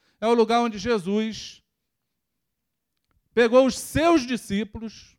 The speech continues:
botou sentado no monte e começou a ensiná-los. Ali Jesus estava ensinando a sua doutrina.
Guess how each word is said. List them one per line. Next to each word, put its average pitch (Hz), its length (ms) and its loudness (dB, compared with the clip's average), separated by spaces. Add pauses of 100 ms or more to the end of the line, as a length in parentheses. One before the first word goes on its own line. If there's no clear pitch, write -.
botou 202 360 -4
sentado 254 560 -2
no 240 80 0
monte 208 340 -2
e 220 40 -8
começou 226 460 -2
a 226 140 -2
ensiná-los. 208 1300 -2 (1000)
Ali 202 240 -6
Jesus 214 320 -2
estava 220 220 -4
ensinando 220 420 -4
a 214 60 0
sua 214 180 -4
doutrina. 175 560 -6